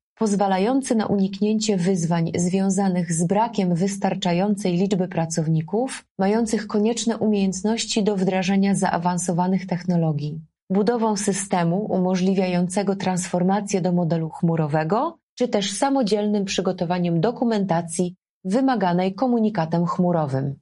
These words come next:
Chmura jako naturalny kierunek rozwoju biznesu. Rozwój gospodarki w oparciu o cyfryzację trwa w Polsce już od wielu lat. Ma to również przełożenie na działania podejmowane w sektorze finansowym, w tym w bankach.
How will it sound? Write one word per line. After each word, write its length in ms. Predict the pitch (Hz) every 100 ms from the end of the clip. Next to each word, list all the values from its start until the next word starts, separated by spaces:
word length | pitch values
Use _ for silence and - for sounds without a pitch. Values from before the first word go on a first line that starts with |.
| _ _ -
Chmura 520 | - 208 202 262 302 214
jako 260 | 214 202
naturalny 600 | 175 170 165 247 294 269
kierunek 480 | 269 196 185 185 185
rozwoju 480 | 180 165 160 160 170
biznesu. 720 | 180 165 165 143 - 147 143 - _ _ 190
Rozwój 420 | 269 277 262 233
gospodarki 680 | 208 - 175 185 247 247
w 80 | 202
oparciu 500 | - 180 208 220 202
o 60 | 175
cyfryzację 920 | - 202 190 170 165 165 160 220 269 - _ _ _
trwa 320 | - - 302
w 100 | 302
Polsce 460 | 208 214 202 - 190
już 180 | 185
od 140 | - 165
wielu 260 | 175 170
lat. 380 | 160 135 139 - _ _
Ma 140 | 202 285
to 120 | 269
również 380 | 233 190 202 -
przełożenie 600 | - 190 175 180 220 214
na 120 | 185
działania 380 | 180 180 196 196
podejmowane 680 | 196 175 175 170 180 190
w 60 | 185
sektorze 460 | - 175 - 175 175
finansowym, 840 | 196 175 160 160 156 151 240 262 - _
w 80 | -
tym 200 | - 233
w 120 | 196
bankach. 680 | 175 165 160 160 139 - -